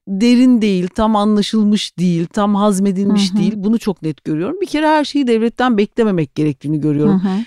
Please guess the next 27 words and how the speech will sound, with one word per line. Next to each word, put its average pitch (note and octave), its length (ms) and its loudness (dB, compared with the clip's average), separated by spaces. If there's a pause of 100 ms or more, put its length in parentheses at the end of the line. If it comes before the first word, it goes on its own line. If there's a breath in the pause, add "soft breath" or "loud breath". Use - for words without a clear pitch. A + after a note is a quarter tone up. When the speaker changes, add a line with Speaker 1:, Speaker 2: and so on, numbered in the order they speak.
(100)
Speaker 1:
İki G#3 200 -4
tarafı F3 300 0
da D#3+ 80 0
çok D#3+ 240 -4
iyi D#3+ 140 -2
bilen D3+ 280 0
birisi C#3 280 -6
olarak. D3+ 340 0 (320)
E, E3 180 -2
işte G#3+ 200 -6
S A#3 240 0
T A3+ 200 0
K'ların, G3+ 560 -2
özel F#3+ 340 0
sektörün, E3+ 720 -2 (220)
herkesin, C4 800 -2
herkesin F3 840 -2
bu B3 180 -2
evrende F3+ 640 -2
nefes A3+ 360 -4
alan A#3 260 0
herkesin G3+ 800 0 (220)
bir D#3+ 100 -4
şey E3 200 0
yapıyor D3 340 -2
olması C#3 360 -2
gerekiyor. F3 500 -2